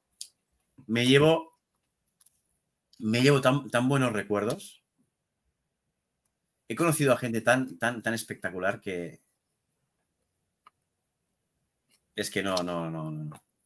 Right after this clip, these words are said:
Es, estáis aquí, chicos. Estáis aquí.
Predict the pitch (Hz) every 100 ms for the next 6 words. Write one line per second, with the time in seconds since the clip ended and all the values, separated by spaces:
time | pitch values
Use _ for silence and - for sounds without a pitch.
0 | _ 160 - - - - _ _ _ _
1 | _ - 107 101 87 82 - 76 - -
2 | - _ _ _ _ _ _ - - 73
3 | 67